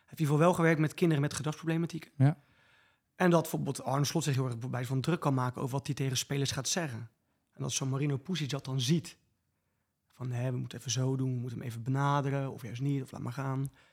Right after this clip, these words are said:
Speaker 1: En Ruud van Nistelrooy ook, heeft ook ervaring inderdaad met jongeren met gedragsproblematiek. Had hij een hele mooie, voor een hele mooie stichting voor, ook een mooi bepaald lesprogramma.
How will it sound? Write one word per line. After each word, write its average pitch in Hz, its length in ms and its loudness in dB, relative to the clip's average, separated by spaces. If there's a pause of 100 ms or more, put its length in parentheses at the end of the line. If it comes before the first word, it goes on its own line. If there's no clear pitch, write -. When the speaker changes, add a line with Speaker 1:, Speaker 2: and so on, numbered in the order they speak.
(220)
Speaker 1:
En 156 120 -6
Ruud 147 120 -2
van - 140 0
Nistelrooy 143 340 0
ook, 165 220 0
heeft 123 160 -6
ook 127 120 -4
ervaring 139 640 0 (260)
inderdaad 127 320 -4
met 131 140 0
jongeren 131 500 2 (220)
met - 140 -8
gedragsproblematiek. 127 760 -4
Had - 140 -10
hij 127 100 -6
een 131 60 -4
hele 139 120 -2
mooie, 123 520 -2 (320)
voor - 160 -20
een 123 60 -4
hele 143 100 -4
mooie 131 160 -2
stichting 160 440 0
voor, 143 120 -2
ook 147 120 -6
een 139 60 0
mooi 127 200 -2
bepaald 139 260 -8
lesprogramma. 147 640 -2